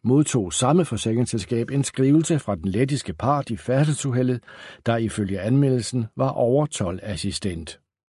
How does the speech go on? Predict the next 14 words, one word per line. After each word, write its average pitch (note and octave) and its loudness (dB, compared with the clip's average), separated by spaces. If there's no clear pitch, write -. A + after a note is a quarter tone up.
Overtoldassistenten A2+ -2
var G#2 -2
repræsenteret B2+ -2
af D#2 -2
Henrik D#2+ -8
Tranemose B2+ 0
fra G2 -2
advokatfirmaet A#2+ 0
Ludins A2+ 0
og - -6
Krastins A#2 -2
i A#2 -4
Riga, A#2+ 0
Letland. G#2+ -4